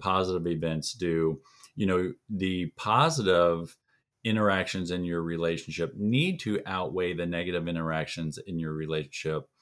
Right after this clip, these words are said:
by a ratio of five-to-one for a successful, happy marriage. All right. So anything below five, you know, if the ratio is even, and certainly if it's inversed,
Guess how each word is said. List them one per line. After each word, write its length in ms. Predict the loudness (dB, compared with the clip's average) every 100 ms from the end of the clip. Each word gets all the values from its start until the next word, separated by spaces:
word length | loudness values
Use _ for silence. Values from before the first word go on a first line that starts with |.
| -20 -20 _
by 220 | 2 4
a 80 | 4
ratio 440 | 4 2 2 2 2
of 100 | 0
five-to-one 680 | -2 0 -4 -4 -6 -8 -12 _
for 300 | -2 2 2
a 320 | 2 0 -2
successful, 640 | -6 -8 -4 -4 -2 -4 -4
happy 680 | -4 -6 -4 -6 -6 -8 -12 _ -6
marriage. 600 | -4 -2 -4 -10 -18 -20 _ _ _
All 120 | -4 -2
right. 300 | 0 -2 -4
So 120 | 0
anything 420 | 0 0 0 0
below 400 | 0 4 6 4
five, 720 | 4 2 4 4 4 2 -2 _ _ _
you 100 | -2
know, 240 | 4 4 4
if 180 | 0 -4
the 80 |
ratio 440 | -2 -2 0 -2 -2
is 160 | -4 -8
even, 720 | -2 0 2 2 2 0 -2 -8 _ -10
and 100 | 0
certainly 360 | 2 2 2
if 100 | 0
it's 160 | -2 -2
inversed, 640 | 0 2 4 4 4 -4